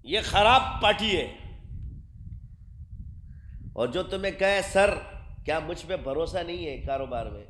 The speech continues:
इससे फराडी आदमी कोई नहीं है। क्या कहा? अब्बा भी बोले ना, "बेटा, मेरे पे भरोसा नहीं," कहा, "नहीं है, गारंटी दो कि जिंदा रहोगे।"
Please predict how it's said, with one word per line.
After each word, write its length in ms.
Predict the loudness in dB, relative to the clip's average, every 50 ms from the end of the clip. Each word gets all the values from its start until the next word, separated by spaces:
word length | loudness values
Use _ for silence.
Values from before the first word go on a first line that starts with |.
| -16 -16 -14 -14 -16 -16 -16 -16 -12 -12
इससे 280 | -10 -10 -8 -8 -8
फराडी 440 | -8 -6 -6 -6 -4 -4 -4 -4 -4
आदमी 260 | -4 -4 -6 -8 -10
कोई 240 | -12 -10 -8 -8 -6
नहीं 180 | -6 -8 -10 -10
है। 240 | -14 -14 -16 -16 -18 -18 -16 -14 -14 -14 -14 -14 -8
क्या 160 | -4 -4 -4
कहा? 500 | -2 0 0 0 0 -2 -4 -10 -14 -14 -12 -12 -12 -12 -12 -12 -14 -14 -18 -18 -18 -18 -20 -18 -20 -20 -20 _ -20 -16 -6 -2 0
अब्बा 300 | 0 4 6 6 8 8
भी 100 | 6 4
बोले 260 | 4 4 6 6 6
ना, 80 | 4
"बेटा, 300 | 4 2 2 4 4 4
मेरे 220 | 6 6 6 6 6
पे 120 | 6 4
भरोसा 360 | 6 6 6 6 6 4 4
नहीं," 120 | 2 2 2
कहा, 140 | 2 2 0
"नहीं 320 | 2 4 4 4 6 8
है, 260 | 8 8 8 8 4 2 -4 -10 -12 -14 -14 -16 -16 -14 -16 -16 -16 -16 -20 -20 -18 -18 -18 -16 2 4
गारंटी 460 | 6 8 8 8 6 4 4 2 8
दो 140 | 10 10 10
कि 160 | 10 8 8
जिंदा 300 | 8 8 8 10 10 10
रहोगे।" 320 | 12 12 10 10 8 6